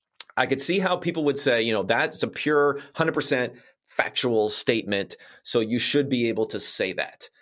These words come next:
Well, it's,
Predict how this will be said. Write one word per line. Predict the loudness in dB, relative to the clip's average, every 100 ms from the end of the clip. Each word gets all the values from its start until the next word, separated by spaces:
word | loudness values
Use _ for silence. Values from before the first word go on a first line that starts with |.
| _ _ _ _
Well, | 2 4 4 0 -4 _ _ _ _ _ _ _ _ _ _ _ _ _ _ _ _ _ 0
it's, | 0 2 0 -2